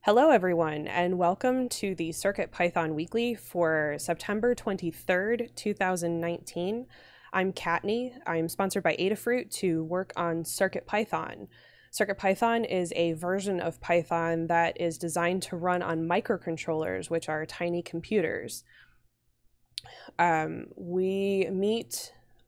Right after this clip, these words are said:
uh, this, this is our community meeting, and we meet every week, typically on Mondays, at, uh, two P M Eastern, eleven A M Pacific.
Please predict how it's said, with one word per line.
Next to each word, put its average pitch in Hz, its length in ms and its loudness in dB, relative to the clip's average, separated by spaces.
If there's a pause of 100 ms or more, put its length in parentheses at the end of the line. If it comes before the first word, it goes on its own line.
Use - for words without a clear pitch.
(180)
uh, 165 540 0 (180)
this, 180 200 -4
this 185 220 -4
is 185 120 -2
our 180 100 2
community 196 380 4
meeting, 214 340 4
and 170 80 0
we 170 140 4
meet 180 320 2
every 170 320 2
week, 180 340 0 (340)
typically 190 380 2
on 165 160 4
Mondays, 196 580 0 (460)
at, 170 640 2 (680)
uh, 160 400 0
two 220 800 -2 (140)
P 196 200 -4
M 180 200 0
Eastern, 262 500 0
eleven 175 380 0
A 170 180 2
M 170 160 2
Pacific. 180 680 -4